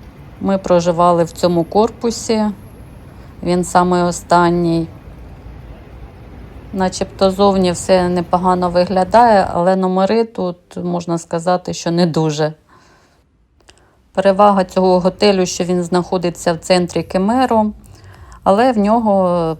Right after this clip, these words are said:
пляж, він розташований далеко від готелю. Ну, так як ми на машині, то ми до нього під'їздили.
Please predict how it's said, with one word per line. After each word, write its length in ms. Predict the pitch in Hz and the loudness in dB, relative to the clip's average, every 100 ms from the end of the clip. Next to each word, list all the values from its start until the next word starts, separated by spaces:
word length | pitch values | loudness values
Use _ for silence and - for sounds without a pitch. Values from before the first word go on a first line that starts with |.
| - | -4
пляж, 560 | 190 220 247 247 - | 4 4 4 0 -4
він 320 | 190 180 175 170 | -2 0 -2 -2
розташований 760 | 170 - 175 196 190 190 180 | -4 -4 -4 0 0 0 -2
далеко 560 | 165 185 156 147 - 147 | 0 0 0 -4 -4 -6
від 240 | 143 143 | -4 -6
готелю. 640 | 147 151 - 131 127 127 - _ _ _ _ _ _ _ 196 | -8 -8 -6 -6 -6 -8 -12 _ _ _ _ _ _ _ -8
Ну, 120 | 196 | -2
так 260 | 202 196 | -2 0
як 140 | 190 196 | -2 0
ми 120 | 190 | 0
на 120 | 190 | 2
машині, 520 | 196 208 - 285 240 | 0 -2 2 2 2
то 140 | 196 190 | 0 -2
ми 160 | 220 | 0
до 120 | 226 190 | 0 0
нього 320 | 190 208 190 | 0 0 -2
під'їздили. 920 | - 190 196 190 156 139 131 131 | -4 -4 -4 -4 -4 -4 -2 -6